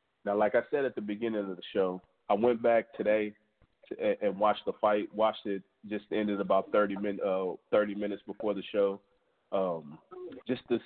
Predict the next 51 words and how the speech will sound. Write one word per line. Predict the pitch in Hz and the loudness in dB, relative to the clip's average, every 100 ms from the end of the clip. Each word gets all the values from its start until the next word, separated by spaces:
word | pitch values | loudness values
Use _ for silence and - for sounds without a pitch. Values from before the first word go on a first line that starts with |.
| - | 0
see | 120 113 - - - _ _ - 480 - - _ - | 2 2 -2 -8 -16 _ _ -6 -2 -2 -2 _ -2
if | 113 220 | -2 4
my | 104 | 4
memory | 98 107 110 107 101 98 - _ _ - - _ - | 6 4 2 2 0 -2 -6 _ _ -20 -20 _ -2
was | 104 101 - | 0 0 0
correct | 104 98 95 - | 0 4 4 2
when | 95 90 | -4 -4
it | - | 0
comes | 101 92 90 | 0 -2 -2
down | 95 90 90 | 0 0 -4
to, | 101 90 | -6 0
uh, | 87 80 - _ _ _ - | 0 -2 -8 _ _ _ -4
to | 104 | 0
what | 101 92 | 2 2
was | 92 - | -2 0
happening. | 92 - 82 80 | -2 -2 -8 0
Was | 127 120 | 0 2
it | 117 98 | -2 -2
really | 113 107 104 | -4 -2 -2
a | |
robbery? | 95 98 95 87 80 76 _ _ _ _ _ - | -2 -2 -2 -6 -14 -16 _ _ _ _ _ 0
So | 107 | 2
I | |
went | 98 120 147 | 2 0 -2
into | 139 - | -4 -4
the | 123 - | -6 2
fight, | 127 120 - | 2 2 0
you | 127 | -4
know, | 117 | -4
just, | 120 139 - - | -4 -6 -10 -12
just | 139 - | -12 -4
trying | 165 139 | -2 0
to | |
get | 127 120 | 0 0
a | |
clear | - - 139 123 | 0 2 4 6
eye | 117 | 4
on | 110 107 | 2 0
what's | 104 104 | -2 -2
going | 107 101 95 | -2 -2 0
down. | 98 95 104 | 0 0 -2
You | |
know | 127 113 | 0 0
me, | 104 98 101 - _ _ _ | 0 -4 -6 -10 _ _ _
uh, | 95 95 87 | 2 4 2
you | 82 101 | 0 -2
know, | 92 87 | 0 2
a | |
lot | 90 104 98 | 4 2 2
of | |
nights, | 98 98 95 | -2 -4 -4